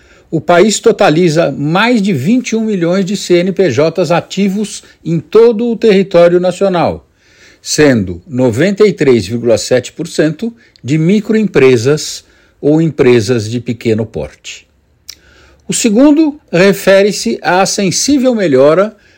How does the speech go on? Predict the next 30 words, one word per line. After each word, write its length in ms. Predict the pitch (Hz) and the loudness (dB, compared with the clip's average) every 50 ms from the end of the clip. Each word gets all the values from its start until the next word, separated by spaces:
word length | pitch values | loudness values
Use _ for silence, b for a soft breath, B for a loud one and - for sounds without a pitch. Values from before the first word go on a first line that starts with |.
| b b | b b
no 140 | b 202 208 | b -4 -4
tempo 400 | 208 - 226 233 233 208 - 269 | 0 2 2 2 2 2 -2 -2
gasto 400 | 208 185 165 165 156 - - 190 | 0 2 2 2 0 -2 -6 -6
para 240 | 175 202 202 196 190 | -2 -2 0 0 0
abrir 340 | 165 139 156 190 214 214 202 | 0 -2 -2 -2 0 0 0
uma 120 | 165 151 | 0 -2
empresa, 640 | 143 120 - 127 123 131 135 131 127 147 196 233 247 _ _ _ _ _ | -2 -4 -4 -2 0 2 2 0 0 -2 -6 -6 -6 _ _ _ _ _
que 120 | - 202 | -8 -8
foi, 500 | - - - 170 151 139 123 120 104 - b b b b b b | -6 -2 2 4 4 4 4 2 0 -6 b b b b b b
em 220 | - 170 175 156 | -4 -2 -2 0
média, 680 | 139 143 165 190 185 156 117 101 107 101 98 95 98 - b b b b b b | 0 0 2 2 0 0 -2 -2 -4 -2 -4 -4 -6 -12 b b b b b b
de 260 | 123 107 151 180 202 | -6 -2 0 2 2
um 220 | 214 208 202 170 | 4 2 2 2
dia 420 | 123 139 170 208 226 247 254 262 - | 0 0 2 2 4 4 2 2 0
e 80 | - 196 | -2 -4
seis 400 | - - - 202 220 226 185 156 | -2 0 2 2 2 2 2 2
horas, 580 | 180 180 160 123 98 87 82 - - - - - b b b b b b b b | 4 4 4 4 2 0 -4 -8 -14 -16 -18 -20 b b b b b b b b
o 80 | 143 | -12
que 140 | 127 - - | -10 -8 -6
significa 600 | - 175 160 170 156 143 - - 143 135 - - | -4 0 0 0 0 0 -2 -2 -4 -4 -2 -2
uma 140 | 123 127 117 | -4 -2 -2
redução 500 | 107 127 123 117 107 - - - 110 101 | -2 -2 -2 -2 -4 -6 -4 -4 -4 -4
de 120 | 101 110 | -4 -4
dez 340 | 107 113 160 180 180 151 123 | -2 2 2 2 2 2 2
horas 560 | 127 127 123 131 143 165 165 - - - - b b b b b b b | 2 2 2 2 0 0 -2 -6 -12 -14 -18 b b b b b b b
sobre 300 | - - 180 175 180 175 | -2 2 4 4 4 4
igual 360 | 147 139 143 139 151 147 - _ _ _ - | 4 6 6 4 4 2 -2 _ _ _ 2
período 480 | - 190 160 131 139 143 135 131 143 147 | 2 2 2 2 0 -2 -2 -4 -6 -6
do 200 | 147 147 143 143 | -4 -2 0 2
ano 400 | 139 131 131 143 135 139 - | 2 2 0 -2 -4 -6 -8